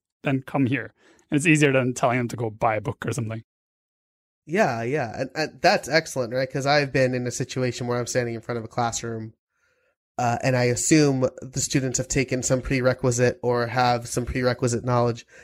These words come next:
Speaker 2: and they don't. And then I've been stuck teaching, like, H T M L and C S S, even
Speaker 1: Mm-hmm.
Speaker 2: though it's, like, an advanced programming or web programming course. Like, they somehow got written out of the basic class. And so I have to, like, take time out of my lecture. But,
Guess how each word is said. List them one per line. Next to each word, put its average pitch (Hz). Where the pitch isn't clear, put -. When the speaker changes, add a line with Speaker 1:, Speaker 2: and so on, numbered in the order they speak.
Speaker 2:
and 143
they 131
don't. 139
And 147
then 131
I've 151
been 135
stuck -
teaching, 123
like, 110
H 135
T 139
M 131
L 135
and 131
C 151
S 135
S, 139
even 131
Speaker 1:
Mm-hmm. 165
Speaker 2:
though 127
it's, 127
like, 131
an 127
advanced 127
programming 120
or 123
web 123
programming 113
course. -
Like, 120
they 160
somehow 151
got 135
written 135
out 131
of 117
the 120
basic 123
class. -
And 131
so 127
I 135
have 127
to, 131
like, 120
take 131
time 131
out 120
of 117
my 120
lecture. 123
But, 131